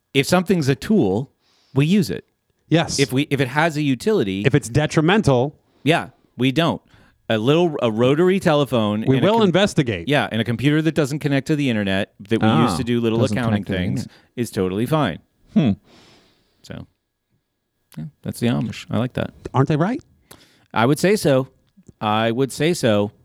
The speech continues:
Speaker 1: 'Cause people are making a lot of fucking trade-offs these days.
Speaker 2: Kaczynski was voluntarily Amish. <laughs>
Speaker 3: How many Amish explodey people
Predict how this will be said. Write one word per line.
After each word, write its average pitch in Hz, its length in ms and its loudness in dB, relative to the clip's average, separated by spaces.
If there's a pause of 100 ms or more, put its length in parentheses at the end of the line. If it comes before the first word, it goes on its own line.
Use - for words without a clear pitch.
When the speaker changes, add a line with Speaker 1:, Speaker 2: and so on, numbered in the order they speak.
(760)
Speaker 1:
'Cause - 120 -10
people 123 260 2
are 113 60 4
making 117 200 2
a 87 60 -2
lot 117 200 2
of 139 80 -2
fucking 151 300 0
trade-offs 107 540 -2
these 85 160 -10
days. 170 140 2
Speaker 2:
Kaczynski 233 380 2
was 185 140 2
voluntarily 180 720 2
Amish. 165 500 2 (280)
<laughs> - 1120 -2 (1300)
Speaker 3:
How 196 180 -8
many 139 580 2
Amish 110 600 2
explodey 87 640 -2
people 73 760 -6